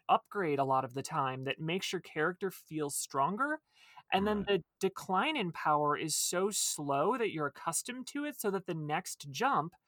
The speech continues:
Speaker 1: again, makes you feel super heroic. And, like, they just do a really good job of, like, keeping you rolling through that same feedback loop up and, like, even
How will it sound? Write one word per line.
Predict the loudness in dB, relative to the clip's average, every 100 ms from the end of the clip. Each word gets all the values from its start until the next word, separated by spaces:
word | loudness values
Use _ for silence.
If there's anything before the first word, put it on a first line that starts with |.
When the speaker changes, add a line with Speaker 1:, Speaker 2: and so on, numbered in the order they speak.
| _ -2 0
Speaker 1:
again, | 0 2 4 4 0
makes | -2 -2 -4
you | -2
feel | 0 0
super | 2 2 2 0 -2
heroic. | 2 2 2 -2 -12 _ _ _ _ _ -4
And, | 0
like, | 2 2
they | 2
just | 2 0
do | 0
a | 4
really | 4 6
good | 4
job | 4 4 4
of, | 2
like, | 2 0 -4
keeping | -12 -8 -4 -2 2
you | 2
rolling | 2 2 2 -2 -4
through | -6 -4
that | -2 0
same | 0 0 -2 -2
feedback | -4 -6 -2 2 2 2
loop | -2 -2 -2 -2
up | -2
and, | -4 -4 -4
like, | -4 -4
even | -2 -2 -2